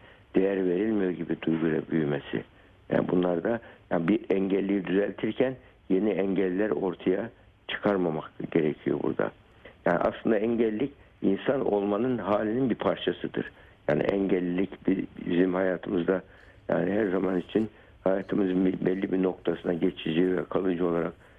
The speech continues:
önümüze çıkabilir. Ee, yani engellileri bu nedenle bizim, yani engelliler için bu engeller haftasında bana ne düşüyor diye. Yani bir engelliye yardım etsek bile bunu hissettirmeden yapmak gerekiyor.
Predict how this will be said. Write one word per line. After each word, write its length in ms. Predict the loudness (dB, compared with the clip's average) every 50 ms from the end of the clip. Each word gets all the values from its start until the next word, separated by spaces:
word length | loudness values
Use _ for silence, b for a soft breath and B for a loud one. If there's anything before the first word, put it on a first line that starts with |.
| b -4
önümüze 380 | -2 0 2 2 2 2 0 -2
çıkabilir. 600 | -4 -8 -6 -2 -2 0 2 2 2 2 0 0 -4 B B B B B B B B B B -2
Ee, 260 | 0 0 0 0 0 0 0 0 0 0 0 0 0 0 -2 -2 -6 -10 -14 B B B -2 0
yani 140 | 0 0
engellileri 840 | 2 2 2 2 2 2 2 2 2 0 2 2 2 2 2 0 0
bu 120 | 0 0 0
nedenle 500 | 0 0 0 0 0 0 0 -2 -2 0
bizim, 320 | 0 2 2 2 0 -2 B B B B B B -2
yani 140 | -2 0 0
engelliler 600 | 2 0 2 2 2 2 2 2 2 0 0 0
için 340 | 0 -2 -2 -2 0 -2 -2 -4 -2 0
bu 200 | 0 0 0 -2 -2 0
engeller 460 | 0 0 2 2 0 2 2 0 0
haftasında 800 | 0 -2 -4 -4 -4 -4 -4 -2 0 0 0 2 2 2 0 -2 B B B B B -4 -2
bana 200 | 0 2 2 2
ne 240 | 2 2 0 0
düşüyor 480 | 0 -2 -2 0 0 0 2 2 0 -2 -6 -12 -20 _ -2
diye. 180 | 0 0 0 -2 B B B B -2
Yani 180 | -2 -2 0 0
bir 80 | 0 0
engelliye 560 | 2 2 2 2 2 2 2 0 0 2 2
yardım 360 | 2 0 0 -2 -2 -2 -2
etsek 440 | -2 -2 -2 -2 -2 -2 -2 -2 -2
bile 240 | 0 0 0 -2 -6 B B B B B 0
bunu 120 | 0 0
hissettirmeden 800 | 2 0 -2 0 0 0 0 0 -2 -2 0 2 2 2 2 0
yapmak 480 | 0 0 -2 -4 -4 -6 -8 -8 -8 -2
gerekiyor. 460 | -2 -2 -2 -2 -4 -4 -4 -4 -4